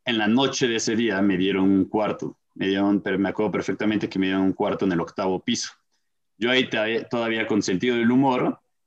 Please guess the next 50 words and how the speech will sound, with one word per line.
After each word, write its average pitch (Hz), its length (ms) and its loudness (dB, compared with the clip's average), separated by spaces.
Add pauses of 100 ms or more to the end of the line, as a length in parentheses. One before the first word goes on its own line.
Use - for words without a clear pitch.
(120)
iba 104 500 2
platicando 98 520 -2
con 98 100 0
los 92 140 -2
camilleros 110 800 0
de, 87 320 0
bueno, 101 260 0
¿y 87 120 -2
qué 113 120 -2
hay 110 100 0
en 104 80 2
el 92 80 0
octavo 95 400 0
piso, 85 240 0
no? 101 160 2
La 104 120 0
última 104 260 0
vez 98 140 -2
que 104 80 -4
había 98 100 -2
estado 104 180 -2
en 90 60 2
el 87 60 0
hospital, 110 460 -2
me 98 80 0
acuerdo 95 220 -2
perfecto 98 380 -4
que 87 80 -4
tenía 95 260 -4
quince 107 380 0
años 104 440 0 (420)
y 104 120 2
me 95 80 0
habían 101 180 0
metido 98 400 0
aún 98 300 2
al 90 140 -2
piso 101 280 -4
de 90 140 0
niños, 90 420 2
¿no? 87 60 0
Entonces, 92 220 -2
como 87 140 0
que 92 120 -2
era 92 140 -2
un 92 100 2
trauma 95 260 -2
que - 80 -10
tenía 90 280 -2
de, 87 320 -2